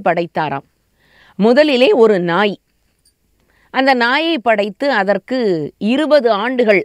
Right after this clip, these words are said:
ஆயுசுன்னு கொடுத்தார். அடுத்தது ஒரு கழுதை. அந்த கழுதைக்கும் இருபது ஆண்டுகள். அடுத்து ஒரு குரங்கு.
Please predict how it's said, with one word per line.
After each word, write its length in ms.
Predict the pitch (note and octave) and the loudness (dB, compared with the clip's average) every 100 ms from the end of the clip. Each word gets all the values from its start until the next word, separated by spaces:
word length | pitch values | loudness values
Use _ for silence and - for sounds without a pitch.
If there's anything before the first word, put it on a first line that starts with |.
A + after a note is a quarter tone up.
| - | -2
ஆயுசுன்னு 500 | F#3 A3 - F3+ A3+ | -2 -2 -4 -6 -6
கொடுத்தார். 420 | F#3 E3 D#3 C3 - _ _ _ _ _ _ _ _ _ | -6 -4 -4 -4 -10 _ _ _ _ _ _ _ _ _
அடுத்தது 580 | - A#3+ D4 C4 A#3+ C#4+ | -6 -4 -2 0 0 2
ஒரு 200 | A3+ F3+ | 2 0
கழுதை. 500 | - G3 B3 A#3 D#3+ - _ _ _ _ _ | 0 -2 0 -2 -4 -6 _ _ _ _ _
அந்த 220 | G#3+ G#3 G#3+ | -2 0 0
கழுதைக்கும் 580 | G#3 C4 G#3+ G3 F4+ C#4 | 0 2 0 0 -6 -6
இருபது 360 | G#3+ G#3 F#3+ | -4 -2 -2
ஆண்டுகள். 460 | F3 F#3+ F#3 F3 F3 _ _ _ _ _ _ - | -2 -2 -2 -2 -4 _ _ _ _ _ _ -8
அடுத்து 440 | A3 A#3 B3 C#4+ | -4 -4 -4 -2
ஒரு 220 | A#3+ F#3+ - | 0 -2 0
குரங்கு. 520 | A3+ C4 C#4 G3 | 2 2 0 -4